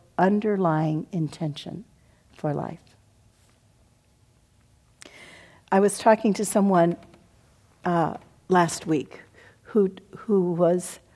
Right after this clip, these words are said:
talking about wanting to be, uh, a person around pe-, whom people could be safe.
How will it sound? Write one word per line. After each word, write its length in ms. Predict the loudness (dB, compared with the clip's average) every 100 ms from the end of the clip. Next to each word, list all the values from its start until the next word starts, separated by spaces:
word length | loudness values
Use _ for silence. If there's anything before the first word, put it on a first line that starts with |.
| -20 -20 -20 -20 _ -20
talking 480 | -8 -8 0 2 4
about 420 | 4 4 4 0
wanting 580 | 0 0 0 0 0 0
to 140 | -4
be, 720 | -6 -2 0 2 0 -2 -4 -12 -20 _ _ _ -10
uh, 380 | -8 -6 -8 -10 -16 _ _ _ _ _ -8
a 80 | -8
person 540 | -4 0 0 2 2
around 380 | 2 2 2 -2
pe-, 120 | -8 -16 -20 -20 -2
whom 200 | 2 2
people 320 | 2 0 0
could 220 | -2 -2
be 100 | -2
safe. 540 | -4 -2 -2 -4 -16